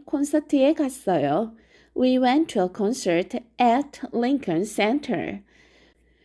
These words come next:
회의는 회사의 본사에서 진행되었어요. The meeting took place at the company's main office. 우리는 포드 극장에서 연극을 봤어요. We saw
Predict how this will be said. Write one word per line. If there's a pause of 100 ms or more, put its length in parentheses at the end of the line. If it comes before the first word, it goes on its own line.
(220)
회의는
회사의
본사에서
진행되었어요. (500)
The
meeting
took
place (260)
at
the
company's
main
office. (760)
우리는
포드
극장에서
연극을
봤어요. (600)
We
saw